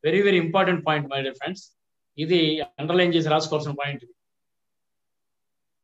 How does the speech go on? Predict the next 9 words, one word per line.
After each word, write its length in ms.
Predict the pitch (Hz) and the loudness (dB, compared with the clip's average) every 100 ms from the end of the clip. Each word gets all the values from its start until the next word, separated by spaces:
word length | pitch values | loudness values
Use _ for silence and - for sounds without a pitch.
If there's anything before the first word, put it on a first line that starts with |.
| _ _ _ _ _ _ - | _ _ _ _ _ _ -10
ఎప్పుడు 320 | 175 - 285 | -10 -2 0
కూడా 460 | 285 190 175 170 131 - _ _ _ _ _ _ | 4 4 4 4 0 -8 _ _ _ _ _ _
మనము 560 | 156 208 190 147 196 - _ _ _ _ _ _ _ _ | 0 2 2 0 -4 -8 _ _ _ _ _ _ _ _
ఆ 80 | 160 | 0
వ్యక్తుల 520 | 165 147 175 - 269 202 202 196 135 | 0 -2 -4 -2 2 2 2 -2 -4
వ్యక్తిత్వం 600 | 170 - 285 285 277 226 | -4 -4 -8 -4 -2 2
వెనకాల 460 | 220 226 220 208 | 2 2 2 4
ఉన్నటువంటి 480 | 202 202 190 185 | 2 0 -2 -4
ఆ 60 | 196 | -4